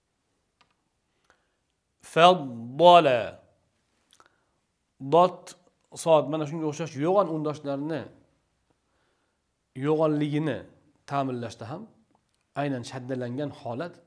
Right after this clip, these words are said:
qulay bo'ladi. Masalan, do degan vaqtimizda biz do, do deb og'izni to'ldirishga qiynalib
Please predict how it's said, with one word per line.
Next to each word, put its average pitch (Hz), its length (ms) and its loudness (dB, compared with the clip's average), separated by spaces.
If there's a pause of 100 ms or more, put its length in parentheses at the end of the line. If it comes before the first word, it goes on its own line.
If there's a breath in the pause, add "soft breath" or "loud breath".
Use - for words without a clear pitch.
(180)
qulay 127 300 -10
bo'ladi. 87 260 -20 (540)
Masalan, 165 320 -2 (320 loud breath)
do 180 220 8 (300)
degan 147 240 -2
vaqtimizda 127 480 -6
biz 117 100 -14 (160)
do, 160 200 6 (420)
do 160 240 6 (220)
deb 123 140 -8 (260)
og'izni 131 280 -6
to'ldirishga 135 540 -8
qiynalib 117 360 -8